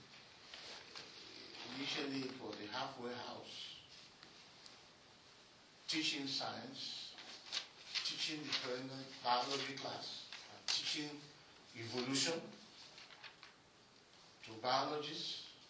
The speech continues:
telling them that's the mandate of science, and then go to prayer meeting to tell them of creation. <laughs> Um, I have several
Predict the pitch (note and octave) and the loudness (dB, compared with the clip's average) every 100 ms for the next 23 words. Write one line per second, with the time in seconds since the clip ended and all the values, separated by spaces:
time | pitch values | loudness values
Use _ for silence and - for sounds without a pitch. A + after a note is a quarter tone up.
0 | - - - - - - - - - - | -16 -16 -18 -18 -20 -20 -20 -20 -20 -8
1 | C#3+ D3 D3+ C#3+ B2+ B2 C3+ B2 A2 G#2+ | -4 0 0 0 -2 -2 -2 -2 -4 -4
2 | B2+ A#2+ B2 G2+ F2+ F#2 G2+ G2 - - | -4 -2 -4 -4 -6 -4 -4 -6 -8 -8
3 | - - - - - - - - - G#2+ | -10 -12 -18 -18 -18 -18 -18 -16 -10 -6
4 | A2 A#2+ C3+ D#3 D#3 - C3+ C3+ B2 A#2 | -2 0 2 0 0 -2 2 4 4 0
5 | A#2+ A#2 G#2+ G#2 B2+ A#2 G#2+ G2 G2+ - | -2 -4 -6 -4 2 2 2 -2 -4 -8
6 | G#2 F#2+ - - - - - C3+ C3+ C3+ | -8 -6 -8 -8 -8 -6 -4 -2 2 2
7 | - C#3 C#3 C3+ C3+ C3 B2+ C3 B2+ B2+ | 4 6 6 4 4 2 0 -2 -4 -4
8 | - - - - - - - - - - | -4 -4 -6 -8 -12 -14 -16 -16 -18 -18
9 | - - - - - - - - - - | -18 -18 -18 -20 -20 -20 -20 -20 -20 -20
10 | - - - - - - - - - D2+ | -20 -20 -20 -20 -20 -20 -20 -18 -14 -10
11 | D2+ - - - - - - - - - | -10 -12 -16 -20 -20 -20 -20 -20 -20 -20
12 | - - - B2+ D3+ D#3 D3+ D#3+ D3+ C#3+ | -20 -8 4 6 8 8 8 8 8 8